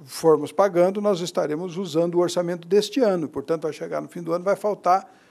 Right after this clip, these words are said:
e vai ficar em restos a pagar para o ano que vem. Então, eu pedi ao ministro Romero Jucá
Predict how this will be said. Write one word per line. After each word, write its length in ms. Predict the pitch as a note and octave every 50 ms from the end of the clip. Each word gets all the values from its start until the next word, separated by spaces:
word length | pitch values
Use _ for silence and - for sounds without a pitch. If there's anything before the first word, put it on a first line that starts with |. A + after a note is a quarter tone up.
| _ _
e 60 | -
vai 160 | D#3+ D3+ E3+ E3+
ficar 320 | E3+ E3 D#3+ - E3 E3+
em 20 |
restos 280 | D#3 F#3 F3 F3 F3 -
a 60 | F3
pagar 280 | D#3+ D#3+ E3 E3 E3 E3
para 80 | -
o 40 | F3
ano 100 | E3+ E3+
que 100 | D3+ F3+
vem. 180 | E3 C3+ A#2+ A#2+ - - - - - _
Então, 140 | _ - F3+
eu 60 | F#3
pedi 500 | F#3 F#3+ F#3 D#3+ C3+ C#3+ E3+ G3 G3+ - - - _ _ _ _ _ _ _
ao 420 | - B2+ C3 B2+ B2+ C3 B2+ B2 A#2
ministro 640 | A#2+ B2+ B2+ B2+ C3 B2+ - - - C3 B2 B2
Romero 400 | A#2 A#2+ A#2+ B2 B2+ B2+ C3 C#3
Jucá 480 | C3 D3+ D#3 D#3 - F3+ F3 F#3+ F#3